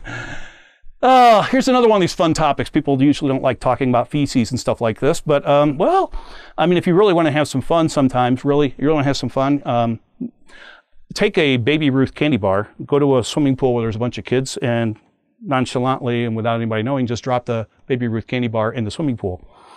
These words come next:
Um, it will freak out people, particularly the parents all around. When they see the Baby Ruth candy bar sitting there, they're gonna assume it's something else. No, I never did that. <laughs>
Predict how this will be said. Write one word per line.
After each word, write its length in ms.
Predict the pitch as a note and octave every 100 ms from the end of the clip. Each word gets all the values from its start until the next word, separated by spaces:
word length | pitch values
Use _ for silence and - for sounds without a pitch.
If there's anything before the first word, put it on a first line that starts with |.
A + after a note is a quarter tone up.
| - - _ _ _ -
Um, 420 | A2 A2 A2 G#2 _
it 120 | D3 E3
will 140 | A#2
freak 400 | - - D3+ D3+
out 260 | D3 C#3+ -
people, 340 | C3+ C3 C3
particularly 360 | B2+ C3 B2+ B2
the 60 |
parents 320 | G2+ C3 A#2 -
all 160 | G#2+
around. 360 | G#2+ A2 A2+ A2+ _
When 140 | A#2+
they 140 | A2+ C3
see 460 | - B2+ B2 B2 -
the 80 | A#2
Baby 240 | B2 A#2
Ruth 180 | A2+ -
candy 220 | D3 C#3
bar 180 | A2+ G#2
sitting 280 | - A2+ G#2
there, 180 | G#2 - - - - - _
they're 100 | C3
gonna 140 | A#2+
assume 260 | G#2+ C3 A#2
it's 100 | -
something 340 | A#2+ G#2+ A2
else. 360 | - A2 F#2+ - - _ _ _ _ _ - _ _ _ _ _ _ _ _ _
No, 240 | D3 A#2+
I 140 | C3 B2
never 260 | A#2 A2+
did 220 | G#2+ A2 G2
that. 260 | G2+ A2+ - -
<laughs> 140 | -